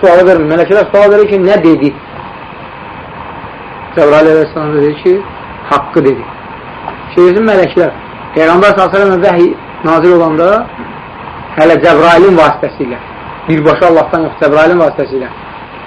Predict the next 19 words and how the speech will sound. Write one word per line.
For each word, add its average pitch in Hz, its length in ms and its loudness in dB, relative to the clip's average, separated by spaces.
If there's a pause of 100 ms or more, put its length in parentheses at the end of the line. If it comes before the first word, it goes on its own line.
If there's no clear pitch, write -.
təvəssüd 196 500 2
çökürdü 156 460 2 (420)
vəhiyin 156 300 0
ağırlığından. 139 640 2 (640)
Qış 196 300 2
ayında 180 460 4 (500)
tərləyirdi 165 640 4 (960)
qorxudan. 147 500 2 (1160)
Bu 214 120 2
cür 175 160 4
nədir 185 220 4
Allahın 147 320 2
kəlamı? 127 400 -4 (440)
Allahın 160 360 2 (840)
kəlamının 190 500 4
yanında 196 400 2
bu 185 100 2
cür 156 200 0
nə? 147 100 2